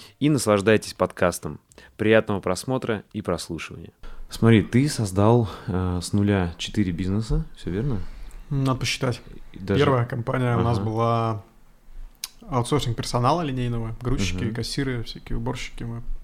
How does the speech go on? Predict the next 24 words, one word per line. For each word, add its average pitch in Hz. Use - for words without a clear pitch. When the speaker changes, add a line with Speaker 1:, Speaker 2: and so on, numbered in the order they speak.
Speaker 2:
м, 117
разнорабочие 117
настройки. 120
Это 123
было 113
сделано 113
нами 113
ещё 113
в 110
десятом 117
году. 113
Speaker 1:
Мгм. 92
Speaker 2:
Основано 110
как 120
бизнес, 135
а -
по -
факту 120
мы 113
начали 113
заниматься 117
ещё -
в 127
девятом, 117